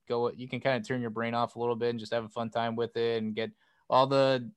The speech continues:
all the things that you would have enjoyed in, like, a show like Walking Dead. Like I said, I think you can get out of Ash versus Evil Dead. So it's a bummer. R I P. Maybe someday it'll come back. Who knows for those last two seasons? But, uh, yeah,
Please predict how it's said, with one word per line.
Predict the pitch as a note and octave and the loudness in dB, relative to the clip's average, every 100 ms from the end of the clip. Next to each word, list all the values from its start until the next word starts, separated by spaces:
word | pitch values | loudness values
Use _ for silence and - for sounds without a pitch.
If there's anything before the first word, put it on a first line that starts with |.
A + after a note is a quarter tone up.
| - | 0
all | D#3 F3+ | 4 6
the | F3+ | 4
things | - F3 E3 | 2 2 2
that | D3+ | 0
you | D3+ | 0
would | D#3+ D#3+ | 2 0
have | D3+ | 0
enjoyed | C#3 C#3+ C#3+ C#3+ | 0 4 4 4
in, | C#3 | 2
like, | C#3 | -2
a | C3 | -2
show | - C#3 | -2 -2
like | C3+ C3 | 0 -2
Walking | B2+ B2+ C3+ B2 | -2 -4 -4 -6
Dead. | A#2+ A#2+ A#2+ _ _ _ | -4 -4 -6 _ _ _
Like | A#2+ A#2 | -10 -10
I | |
said, | A2 G#2+ | -8 -8
I | A2 | -8
think | C#3 B2 | -10 -10
you | A#2+ | -8
can | B2+ | -4
get | A#2+ A#2+ | -2 0
out | A#2 | 0
of | A2 | 0
Ash | A#2 - | -2 -6
versus | A2+ A#2 | -12 -10
Evil | A2+ A2+ | -10 -8
Dead. | A2+ A2+ G#2+ | -6 -6 -6
So | G#2+ G#2+ G#2 _ _ _ _ _ _ - D2 - | -8 -8 -10 _ _ _ _ _ _ -6 -6 -6
it's | - | -4
a | |
bummer. | D3 G3 F#3+ F#3+ F3+ - - - | 4 6 6 4 2 -4 -8 0
R | D3 D#3 | 2 4
I | C#3+ | 2
P. | D3 D3+ | 2 2
Maybe | C#3+ C#3+ C3+ | 2 0 0
someday | C#3+ C#3 B2+ | 0 0 2
it'll | C3 A#2+ | 2 2
come | C3 | 0
back. | A#2+ B2 A#2+ - - - - _ - | 2 2 0 -6 -20 -20 -20 _ -6
Who | C3 | -2
knows | B2 A#2+ | -2 -2
for | B2+ | -2
those | A#2+ A#2 | 0 0
last | A#2 A#2 - | 0 -2 -4
two | A2+ | -8
seasons? | A#2+ A#2 A#2 G#2+ | -6 -6 -6 -8
But, | - G#2+ G#2+ | -4 -2 0
uh, | G#2+ G#2+ G#2 | 0 0 -2
yeah, | A#2+ A2+ | -2 -4